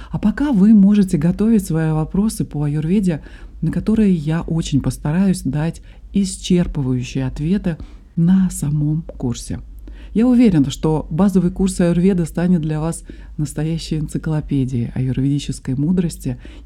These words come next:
и уверенным шагом для изменения, я бы сказала, трансформации в вашей жизни.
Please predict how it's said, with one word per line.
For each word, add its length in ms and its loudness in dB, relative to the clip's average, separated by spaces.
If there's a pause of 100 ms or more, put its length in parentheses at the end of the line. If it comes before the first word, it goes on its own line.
и 140 -2 (100)
уверенным 880 2
шагом 560 -2 (240)
для 380 0
изменения, 1000 2 (600)
я 140 2
бы 100 0
сказала, 420 -2
трансформации 1000 0 (580)
в 80 -12
вашей 340 -4
жизни. 400 -4